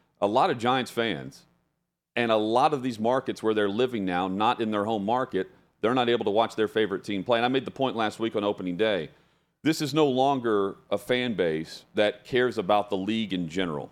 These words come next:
I, I truly believe that. I think the fans are fans of their team. And when you can't reach your fan in a separate state and market,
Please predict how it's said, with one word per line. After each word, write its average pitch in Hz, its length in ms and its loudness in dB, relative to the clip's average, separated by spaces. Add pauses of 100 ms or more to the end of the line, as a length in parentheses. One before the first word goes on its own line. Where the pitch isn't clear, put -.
(140)
I, 95 80 -4 (140)
I 120 80 6
truly 123 320 0
believe 104 220 2
that. 85 100 2
I 98 40 2
think 110 260 -4
the 101 180 -2
fans 135 500 0
are 101 80 -2
fans 113 340 -2
of 78 160 -12
their 104 280 2
team. 92 500 -4 (540)
And 110 120 0
when 117 120 -2
you 143 100 -6
can't 151 260 -2
reach 135 300 -2
your 131 300 2
fan 113 580 -2
in 110 160 -2
a 98 80 0
separate - 460 0
state 120 340 0
and 98 100 -2
market, 95 540 -2